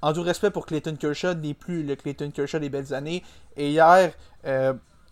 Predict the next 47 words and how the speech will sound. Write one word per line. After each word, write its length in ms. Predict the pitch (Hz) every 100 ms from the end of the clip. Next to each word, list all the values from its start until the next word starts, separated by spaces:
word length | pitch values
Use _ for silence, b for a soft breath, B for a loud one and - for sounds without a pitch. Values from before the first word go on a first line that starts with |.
| -
je 120 | -
pense 260 | 170 170 -
que 100 | 151
ça 160 | -
n'aurait 260 | 151 147 151
pas 160 | 160 165
pu 160 | -
être 180 | 180 175
plus 160 | - 156
vrai. 380 | 143 147 175 b b b b -
Mon 260 | 165 196
Dieu 140 | 151 185
que 60 |
c'était 160 | - 156
pénible 280 | - 160 156
de 60 |
voir 200 | 143 147
Clayton 320 | 147 151 156 151
Kershaw 320 | 151 143 160
lancer. 440 | 139 139 - 185
On 100 | 151
l'a 180 | 147 151
vu 320 | 147 165 185
au, 460 | 151 139 131 127 120 - - -
de 120 | 147
retour 340 | 147 165 180
au 80 | 147
banc, 320 | 139 156 180 143
euh, 220 | 127 127 117 - -
après 280 | - 147 160
son 120 | 156
départ, 380 | 139 135 165 151
être 140 | 139
très 240 | - 180 160
émotif. 500 | 131 - 208 208 - b b b -
Parce 120 | 143
que 120 | 170
c'était 160 | - 170
peut-être 340 | - 226 302
son 140 | -
dernier 320 | 151 147 151 160
départ 440 | 143 160 202 160
au 120 | 143
Dodger 280 | 143 143 156
Stadium, 480 | 156 147 139 190 160
ou 40 |
comme, 240 | - 147